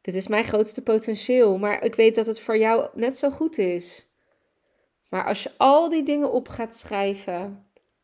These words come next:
dan kom je bij je meest overvloedige leven. Als je die allemaal gaat combineren, als het allemaal in elkaar gaat vallen als een soort puzzel. Dat is overvloed. Dat is wat overvloed is voor,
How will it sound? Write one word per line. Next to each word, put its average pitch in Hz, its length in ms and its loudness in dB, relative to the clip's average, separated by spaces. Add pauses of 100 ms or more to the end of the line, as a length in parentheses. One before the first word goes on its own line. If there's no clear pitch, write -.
dan 208 240 -6
kom 320 260 0
je 285 160 2
bij 190 640 2 (220)
je 202 160 -6
meest 196 500 -2
overvloedige 185 760 -6
leven. 196 500 0
Als - 180 -12
je 180 80 -14
die 196 300 -14
allemaal 208 360 -2
gaat 196 260 -12
combineren, 196 600 -6
als - 100 -10
het - 200 -18
allemaal 214 360 -4
in 202 120 -4
elkaar 208 360 -8
gaat 202 240 -12
vallen 196 280 -6
als 180 120 -10
een - 60 -18
soort - 340 -14
puzzel. 175 580 -2 (1200)
Dat 214 220 2
is 196 160 -8
overvloed. 180 640 -8
Dat 226 180 2
is 240 140 0
wat 202 180 -10
overvloed 196 600 -6
is 190 360 -8
voor, 170 520 -10